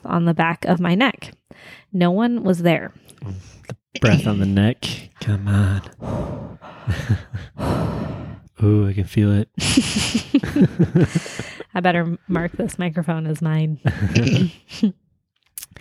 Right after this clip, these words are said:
Speaker 1: It was a strong enough feeling that I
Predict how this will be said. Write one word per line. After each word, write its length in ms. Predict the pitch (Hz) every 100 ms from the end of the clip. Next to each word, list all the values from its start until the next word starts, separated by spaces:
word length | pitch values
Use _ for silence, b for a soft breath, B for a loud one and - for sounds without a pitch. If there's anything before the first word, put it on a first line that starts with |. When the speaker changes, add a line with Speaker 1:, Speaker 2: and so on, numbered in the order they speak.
| B B B B
Speaker 1:
It 200 | - 214
was 420 | 196 202 196 196 -
a 300 | 208 185 180
strong 420 | - - 170 190 302
enough 200 | 330 -
feeling 460 | 175 170 165 175
that 140 | 170
I 140 | 175